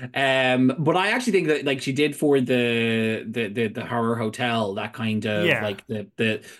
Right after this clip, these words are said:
Speaker 1: the, the murder, the suicide or the murdered, um, lady thing in the, the white flowy coat. Like, I thought, like, that felt like it was more maybe where Adam Flactic should live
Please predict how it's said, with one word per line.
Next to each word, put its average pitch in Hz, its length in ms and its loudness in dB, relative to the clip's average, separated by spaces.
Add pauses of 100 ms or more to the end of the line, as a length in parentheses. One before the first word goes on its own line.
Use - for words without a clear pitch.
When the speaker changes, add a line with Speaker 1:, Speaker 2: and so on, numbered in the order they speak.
Speaker 1:
the, 131 140 4
the 113 320 0
murder, 113 480 2
the 107 140 -4
suicide 110 540 -2
or 110 40 -4
the 104 100 -4
murdered, 104 600 -2
um, 101 680 -4 (880)
lady 117 560 0 (240)
thing 110 280 2
in 104 100 -2
the, 104 320 -2
the 110 80 -6
white 110 300 -2
flowy 107 680 -2
coat. 113 500 -2 (280)
Like, 135 220 -2
I 143 140 0
thought, 147 200 2
like, 135 280 -2 (280)
that 147 380 -2
felt 175 200 2
like 175 140 0
it 165 100 0
was 143 160 -2
more 143 720 4
maybe 131 640 2 (340)
where 123 680 0
Adam 123 360 2
Flactic 120 580 -4
should 120 420 -2
live 123 560 0